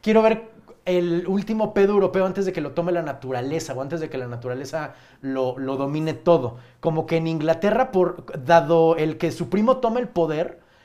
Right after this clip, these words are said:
evita que se ca-, como se vuelve un sistema autocrático,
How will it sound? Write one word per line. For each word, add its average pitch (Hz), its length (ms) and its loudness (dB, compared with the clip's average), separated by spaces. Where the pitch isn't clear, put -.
evita 214 580 2
que 175 220 0
se - 220 -6
ca-, 175 200 -2
como 175 180 0
se 165 80 0
vuelve 208 160 6
un 233 120 0
sistema 214 220 -2
autocrático, 202 600 -4